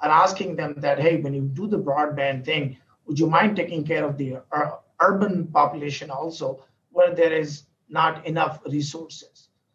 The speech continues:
So in the world of doubt and disbelief where we live, telephone still works, chatbot, some people like it,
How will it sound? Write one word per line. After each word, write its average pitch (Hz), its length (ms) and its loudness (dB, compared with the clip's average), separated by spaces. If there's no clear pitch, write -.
So 190 360 -8
in 175 100 0
the 180 80 4
world 262 320 4
of 175 180 2
doubt 180 320 2
and 165 100 2
disbelief 151 540 -6
where 143 140 -12
we 139 100 -12
live, 165 320 0
telephone 208 400 2
still 185 260 -4
works, 175 500 4
chatbot, 170 580 4
some 156 260 -4
people 170 240 0
like 147 280 2
it, 156 300 -2